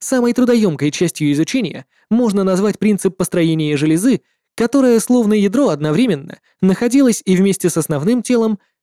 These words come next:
и отдельно. Вероятнее всего, это было связано с ролью органа Ж М Л злобоглаза,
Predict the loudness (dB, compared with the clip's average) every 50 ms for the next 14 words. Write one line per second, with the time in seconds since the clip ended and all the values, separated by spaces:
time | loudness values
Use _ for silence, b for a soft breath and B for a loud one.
0 | _ _ -2 0 0 -2 -4 -6 -2 0 0 0 0 -4 -8 -14 -16 -20 _ _
1 | _ _ _ _ _ _ _ _ _ _ -2 0 2 2 2 2 0 0 -2 -2
2 | -4 -4 -2 -2 0 2 2 2 0 0 0 0 0 0 -2 0 0 0 0 0
3 | -2 -4 -4 -2 0 0 0 2 2 0 0 0 -2 -2 -2 -2 -4 -4 -4 -4
4 | -4 -4 -2 -2 -2 -2 -2 -2 -4 -4 -4 -4 -4 -4 -4 -4 -6 -8 -12 -14